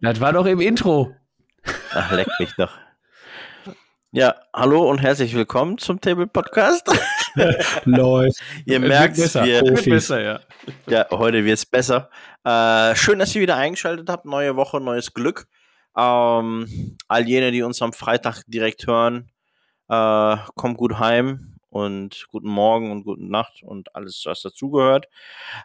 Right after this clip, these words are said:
Speaker 2: Ähm, ja, was lachst du eigentlich so? Ich muss den ja,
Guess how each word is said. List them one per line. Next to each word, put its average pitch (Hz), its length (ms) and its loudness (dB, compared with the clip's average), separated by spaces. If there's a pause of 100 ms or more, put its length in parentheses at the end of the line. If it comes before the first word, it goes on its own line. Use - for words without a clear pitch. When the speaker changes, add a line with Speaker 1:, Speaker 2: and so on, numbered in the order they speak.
Speaker 2:
Ähm, 135 580 2 (500)
ja, 147 160 4 (1040)
was 110 320 -10
lachst - 340 -10
du - 140 -12
eigentlich 98 580 -6
so? 104 300 -6 (960)
Ich - 160 -10
muss 151 200 0
den 156 180 2
ja, 143 60 2